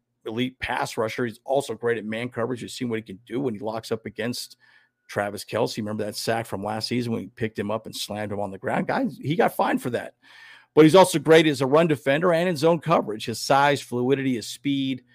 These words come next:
He is a perfect safety, and he is the number one safety in the league. The only one right behind him is Minkah Fitzpatrick from the Steelers, then Micah Hyde from Buffalo Bills, and then,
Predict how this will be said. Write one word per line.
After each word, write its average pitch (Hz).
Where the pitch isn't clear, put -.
He 170
is 156
a 135
perfect -
safety, 123
and 135
he 147
is 135
the 139
number 135
one 127
safety 120
in 113
the 113
league. 110
The 127
only 147
one 123
right 139
behind 135
him 139
is 107
Minkah 123
Fitzpatrick 131
from 104
the 98
Steelers, 139
then 113
Micah 110
Hyde 123
from 104
Buffalo 110
Bills, 131
and 113
then, 104